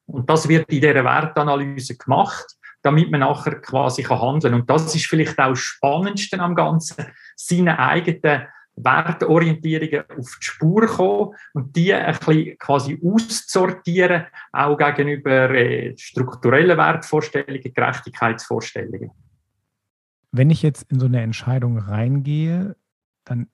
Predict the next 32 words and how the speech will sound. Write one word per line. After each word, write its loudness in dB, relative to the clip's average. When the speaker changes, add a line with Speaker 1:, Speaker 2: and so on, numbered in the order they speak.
Speaker 2:
ist 0
es -4
ja -2
immer 4
irgendwie 4
ein -2
Dilemma. -2
Weil 2
wenn 2
ich 0
jetzt -6
überlege, 0
bin -2
ich -4
für -4
oder -2
gegen 0
Losen 0
oder -4
für -4
oder -4
gegen -4
Wählen, -2
dann -2
sehe -2
ich, -8
beide 0
haben 2
ihre -2
Vor- -4
und -2
Nachteile. 0